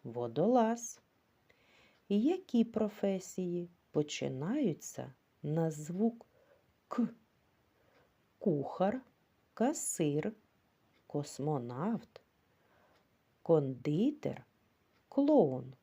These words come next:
Які професії починаються на звук Х? Художник, хокеїст. Які професії починаються на звук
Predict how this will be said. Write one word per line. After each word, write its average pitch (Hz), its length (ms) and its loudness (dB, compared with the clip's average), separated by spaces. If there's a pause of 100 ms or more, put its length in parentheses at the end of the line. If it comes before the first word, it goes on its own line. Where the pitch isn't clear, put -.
(1200)
Які 160 520 0
професії 165 1080 -2 (180)
починаються 135 1300 -2 (160)
на 143 260 -6
звук 143 560 -4 (280)
Х? - 320 2 (1160)
Художник, 175 1000 0 (520)
хокеїст. 214 1000 0 (1080)
Які 233 480 2
професії 131 1000 -4 (280)
починаються 139 1160 -2 (360)
на 240 280 4
звук 254 540 0